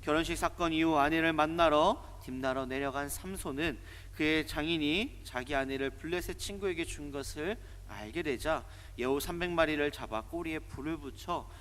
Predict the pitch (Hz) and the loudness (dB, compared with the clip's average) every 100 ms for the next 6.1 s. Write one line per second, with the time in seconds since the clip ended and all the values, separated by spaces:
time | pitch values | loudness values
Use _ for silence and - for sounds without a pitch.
0 | - - 123 123 127 147 135 135 117 120 | -14 -6 -4 -4 -6 -4 -2 -2 -2 0
1 | 170 247 - - - 120 143 - 160 - | -2 -4 -10 -14 -12 -10 -6 -4 -4 -4
2 | 127 123 120 151 165 190 151 135 - 113 | -4 -4 0 0 0 -2 -4 -6 -6 -4
3 | 120 190 - - - 123 113 127 120 120 | -2 -2 -6 -14 -8 -8 -4 -4 -2 -4
4 | - 120 120 117 185 - - - - 110 | -4 -6 -6 -6 -8 -10 -14 -14 -8 -6
5 | 110 117 113 156 226 147 147 - 147 135 | -6 -4 -4 -4 -6 -10 -10 -8 -10 -12
6 | - | -14